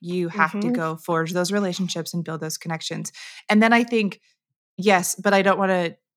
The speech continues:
Speaker 1: you said that it's all about building relationships. I don't wanna diminish that once that relationship is built and they come to you,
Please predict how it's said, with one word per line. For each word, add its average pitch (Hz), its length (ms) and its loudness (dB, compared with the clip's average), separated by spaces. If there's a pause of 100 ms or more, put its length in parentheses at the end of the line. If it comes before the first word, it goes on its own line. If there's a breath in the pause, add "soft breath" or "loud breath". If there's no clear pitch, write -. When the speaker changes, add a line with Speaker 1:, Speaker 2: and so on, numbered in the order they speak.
Speaker 1:
you 180 140 -2
said 170 200 -2
that 170 100 -4
it's 165 140 -6
all 170 120 -2
about 165 200 -2
building 170 220 -4
relationships. 170 480 -6
I 160 60 -4
don't 170 160 -2
wanna 180 180 0
diminish 165 460 -4
that - 120 -6
once 175 180 -4
that 175 260 -2
relationship 170 480 -4
is 160 160 -6
built 226 400 2 (420)
and 170 100 -6
they 160 80 -4
come 185 240 -2
to 214 80 0
you, 233 240 0